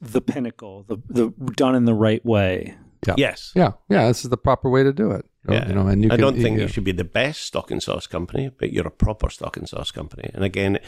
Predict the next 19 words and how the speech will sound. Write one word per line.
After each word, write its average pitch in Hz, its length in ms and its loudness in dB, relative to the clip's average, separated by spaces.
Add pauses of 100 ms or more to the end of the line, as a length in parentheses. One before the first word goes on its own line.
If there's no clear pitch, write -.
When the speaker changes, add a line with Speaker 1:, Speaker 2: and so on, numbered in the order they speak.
(420)
Speaker 3:
to 123 80 2
me, 117 120 4
it 107 100 -2
goes 107 200 0
back 98 320 -2
to 98 100 -14
the 92 80 -8
culinary 101 300 0
principles 104 680 -6
that - 140 -18
we, 95 420 -2 (160)
we 101 120 -4
live 117 260 0
by, - 340 -6 (680)
that 95 160 -2
we 95 80 -2
do 87 160 -4
it - 100 -6
properly. - 380 -4